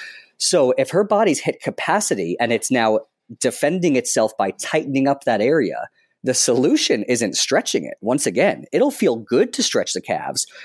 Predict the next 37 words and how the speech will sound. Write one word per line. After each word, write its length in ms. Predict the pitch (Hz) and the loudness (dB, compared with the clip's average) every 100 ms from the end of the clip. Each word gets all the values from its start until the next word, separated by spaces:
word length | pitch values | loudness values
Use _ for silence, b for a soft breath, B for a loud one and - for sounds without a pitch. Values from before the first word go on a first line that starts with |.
| B | B
but 140 | 143 | -2
she's 160 | - 147 | 0 2
not 120 | 240 | 2
gonna 120 | 254 | 2
be 40 | 202 | 2
able 100 | 117 | 2
to 40 | |
stretch 240 | - - - | 0 0 -2
the 80 | |
calves 400 | - 123 127 147 - | 0 2 2 0 -4
and 140 | 120 117 | -2 0
then 140 | 117 | 2
just 180 | 107 - | 0 -2
trick 220 | - 131 | -2 -2
the 100 | 117 | 0
body 220 | 107 110 | 0 2
into 180 | 107 95 | 0 0
running 280 | 90 120 190 | 0 2 0
a 40 | |
few 160 | 120 95 | -2 -4
more 140 | 82 | -4
miles. 380 | 71 65 60 - | -4 -4 -2 -2
Her 120 | 165 | -2
body's 360 | 196 202 190 175 | 0 2 0 -2
hit 180 | 160 - | -4 -4
its 140 | 104 | -8
capacity. 680 | - 160 123 170 90 - - B B B B | -8 -2 -2 -2 -4 -10 -18 B B B B
So 520 | - - 135 113 117 - _ - | -2 2 4 4 2 -4 _ -2
the 320 | 123 - 117 | -2 0 -4
solution 500 | - 120 226 - 110 | 0 2 2 2 -2
is, 260 | 73 104 - | 0 -2 -2
just 160 | 107 | -2
like 100 | 110 | 0
anything 240 | 113 107 156 | -2 0 0
else, 200 | 113 - 113 | 0 -4 -4
get 160 | 156 156 | -2 -2
stronger. 580 | - 214 240 69 - | 0 2 2 -2 -8